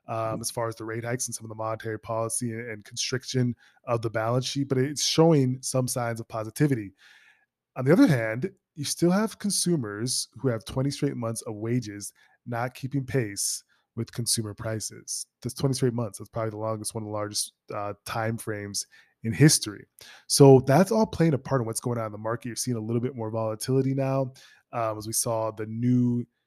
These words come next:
initial jobless claims data that came in lower than expected, showing that, hey, maybe the Fed's gonna have to pull more levers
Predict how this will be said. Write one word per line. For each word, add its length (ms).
initial 300
jobless 460
claims 340
data 300
that 140
came 240
in 180
lower 240
than 120
expected, 520
showing 360
that, 160
hey, 240
maybe 260
the 80
Fed's 260
gonna 100
have 200
to 160
pull 160
more 180
levers 680